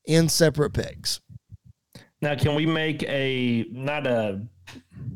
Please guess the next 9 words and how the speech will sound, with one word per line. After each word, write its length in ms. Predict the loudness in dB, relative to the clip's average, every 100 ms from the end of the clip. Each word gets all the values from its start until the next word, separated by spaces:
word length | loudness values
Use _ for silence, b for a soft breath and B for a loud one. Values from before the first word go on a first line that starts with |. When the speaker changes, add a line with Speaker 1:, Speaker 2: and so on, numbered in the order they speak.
| -14 _ _ _ _ -6
Speaker 2:
an 60 | -4
exception, 1040 | -4 -2 -2 -2 -2 -4 -4 -4 -6 -10 -18 _
but 600 | -2 2 2 0 -2 -8 -14 _ _ _ _ _ _ _ -2
with, 140 | 0
like, 180 | 0 0
the 160 | -2
L 180 | 2 2
W 400 | 4 4 6 6
O, 360 | 6 4 0